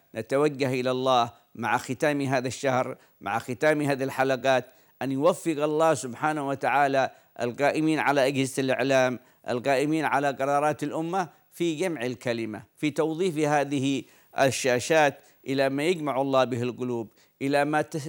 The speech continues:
ته-، تهتدي به الشعوب، إلى ما يبعد الله به هذه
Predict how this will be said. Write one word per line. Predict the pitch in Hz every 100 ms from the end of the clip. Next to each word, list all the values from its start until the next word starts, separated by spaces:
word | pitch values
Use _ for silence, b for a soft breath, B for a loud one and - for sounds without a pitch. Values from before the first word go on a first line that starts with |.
| -
ته-، | 165
تهتدي | 139 185 156 170 147 139
به | 127 127
الشعوب، | 123 127 123 131 117 - B B
إلى | 135 143
ما | 147 151 147
يبعد | 170 196 147 151
الله | 147 151 143
به | 135 143 135 143
هذه | 143 139 131 123